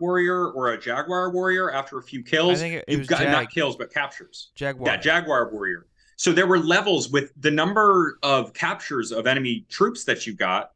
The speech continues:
Speaker 1: That's how you moved up in society. Our society doesn't function like that. We have other virtuous things. You get a, you get a degree from Harvard, you're seen as being virtuous. That's how you're, you're
Speaker 2: And
Speaker 1: signaling
Speaker 2: gay.
Speaker 1: virtue.
Speaker 2: Fuck,
Speaker 1: Yeah,
Speaker 2: come on, man.
Speaker 1: super fucking gay. Um,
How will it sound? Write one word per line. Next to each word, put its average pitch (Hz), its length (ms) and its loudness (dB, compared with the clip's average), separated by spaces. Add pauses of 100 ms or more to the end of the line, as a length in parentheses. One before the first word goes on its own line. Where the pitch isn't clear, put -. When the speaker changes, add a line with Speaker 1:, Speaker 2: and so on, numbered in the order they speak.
(140)
Speaker 1:
That's 175 260 -2
how 190 120 -6
you 175 160 0
moved 156 280 -2
up 143 160 -2
in 139 80 -14
society. 151 500 -2 (220)
Our 202 120 2
society 220 440 -2
doesn't 208 240 -6
function 233 400 -4
like 85 180 -6
that. - 180 -8
We 165 100 4
have 185 100 2
other 208 240 2
virtuous 110 480 -2
things. 90 320 -8 (220)
You 147 120 -2
get 185 140 4
a, 170 180 0
you 165 80 0
get 185 120 2
a 180 40 2
degree 170 340 -2
from 175 200 -6
Harvard, 165 540 -2 (340)
you're 139 200 0
seen 147 320 -2
as 143 120 -4
being 156 280 -4
virtuous. - 520 -4
That's 127 200 -4
how 143 220 0
you're, 135 400 -2
you're 120 80 -2
Speaker 2:
And 120 60 -6
Speaker 1:
signaling 139 340 -2
Speaker 2:
gay. 156 320 2
Speaker 1:
virtue. - 120 -10 (540)
Speaker 2:
Fuck, 127 140 -18
Speaker 1:
Yeah, 113 200 -4 (140)
Speaker 2:
come - 60 -18
on, - 60 -18
man. - 100 -16
Speaker 1:
super - 380 -6
fucking 87 320 -4
gay. 80 200 -4 (380)
Um, 135 480 4